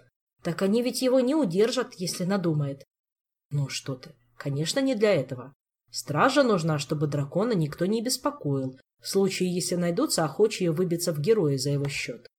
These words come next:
Поэтому я распорядился поставить у пещеры охрану и повесить объявление:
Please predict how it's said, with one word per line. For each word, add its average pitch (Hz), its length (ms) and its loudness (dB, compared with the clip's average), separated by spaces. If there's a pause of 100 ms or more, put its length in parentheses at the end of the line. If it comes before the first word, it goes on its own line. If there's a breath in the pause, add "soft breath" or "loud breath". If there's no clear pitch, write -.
(500)
Поэтому 294 360 2
я 190 200 4
распорядился 156 600 0
поставить 240 500 -2
у - 40 -2
пещеры 190 440 -4
охрану 139 600 -4 (340)
и 151 80 -6
повесить 254 480 0
объявление: 151 680 0